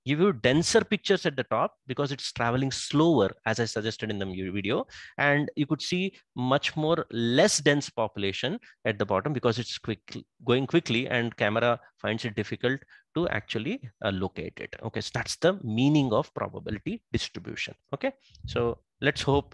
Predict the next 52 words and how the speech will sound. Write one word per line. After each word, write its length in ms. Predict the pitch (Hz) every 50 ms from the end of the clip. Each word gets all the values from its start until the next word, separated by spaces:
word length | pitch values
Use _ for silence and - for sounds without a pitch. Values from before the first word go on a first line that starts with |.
| - - -
you 160 | 120 123 123
solve 340 | 120 - - 117 120 131 139
it 120 | 180 202 -
and 160 | - 123 113
comment 320 | - 139 156 185 196 180 196
it 100 | 190 - - -
along 260 | 131 127 127 131 135
with 120 | 131 127
the 60 | 123
timestamp, 500 | - - 110 113 123 - - - 196 254 240 _ _ _ _ _ - - -
and 120 | 110 107 107
let's 200 | 117 117 - -
see 80 | 143
how 120 | 123 117 110
many 140 | 113 113
of 100 | 113 107
you 80 | - 113
get 200 | 98 104 92 -
it 140 | 101 - -
correctly, 380 | - - - - - - - - - - - - _ _ _
right? 220 | - 120 139 165 156 - _ _ - - - - - - _ _ _
So 500 | - - 143 139 143 147 147 147 - - _
if 160 | - 143 - 165
you 40 |
want 200 | 156 156 160 170
to 280 | - 190 185 175 156 - -
see 360 | - - - 170 170 175 165 - - -
and 160 | 135 139 139
enjoy 300 | 131 135 131 160 156 160
more 280 | 151 139 135 143 160 151 147
such 240 | - - 143 - 143
S 180 | 120 - -
H 140 | 135 - -
M 140 | 151 151 143
problems, 600 | - 131 127 127 123 135 170 208 - - - - _ - - _ _ _ _
uh, 260 | 123 120 117 117 117
please 320 | 117 - 139 151 160 - -
try 200 | - 131 127 135
to 300 | - 147 147 143 - - - 113 107 110
go 120 | 123 135
through 200 | 131 - 147 156
the 40 | 147
subtopic 580 | - - 120 107 - - 143 135 - - - _ -
playlists 480 | 131 127 131 147 185 - - - -
of 200 | - - 123 -
S 180 | - - - -
H 140 | - - 175
M. 100 | 175 156
I 80 | 123
think 240 | 107 123 120 113 -
two 160 | 131 123 127
of 80 | 123